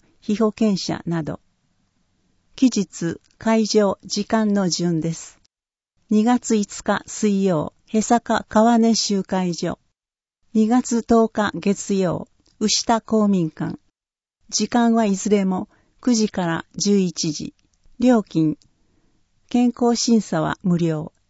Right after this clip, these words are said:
肺がん、大腸がん検診は各四百円。結核健康診断は無料。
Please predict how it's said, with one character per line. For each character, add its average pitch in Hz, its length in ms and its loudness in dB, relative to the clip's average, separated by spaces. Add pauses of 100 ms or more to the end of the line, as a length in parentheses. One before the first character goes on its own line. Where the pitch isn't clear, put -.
(180)
肺 233 260 0
が 220 180 2
ん、 - 100 -4 (100)
大 233 180 2
腸 233 300 2
が 226 160 2
ん 226 80 0
検 226 240 4
診 160 320 0
は 151 180 -2 (400)
各 220 400 -2
四 220 260 4
百 208 400 -2
円。 135 280 -2 (720)
結 233 200 2
核 247 280 0
健 226 320 2
康 220 180 2
診 208 300 0
断 160 240 0
は 156 180 -2
無 165 160 2
料。 156 340 -4